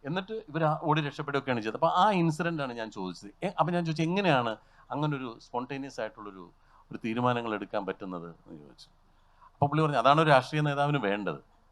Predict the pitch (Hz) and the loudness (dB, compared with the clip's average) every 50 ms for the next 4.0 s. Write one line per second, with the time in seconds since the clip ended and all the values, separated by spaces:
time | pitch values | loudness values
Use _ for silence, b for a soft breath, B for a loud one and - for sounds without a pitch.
0 | _ _ _ b b b b b _ - 185 180 240 220 214 190 180 180 185 175 | _ _ _ b b b b b _ -8 -4 -2 4 8 8 8 8 6 0 -2
1 | 160 156 165 165 175 165 147 143 151 147 160 156 180 170 - 170 156 143 147 143 | 2 4 4 4 6 8 8 6 6 4 0 -4 -4 -4 -2 0 0 0 0 -2
2 | 147 147 - 156 151 151 147 - - 147 147 151 147 139 131 139 143 143 143 139 | -6 -6 -4 -2 -2 -2 -2 0 -2 0 0 2 4 4 4 2 2 -2 -4 -2
3 | 139 143 147 156 151 160 156 175 165 160 156 175 160 151 160 160 156 160 156 143 | -2 2 4 6 6 8 10 8 8 8 6 -2 -2 -2 -2 -4 -4 -4 -6 -6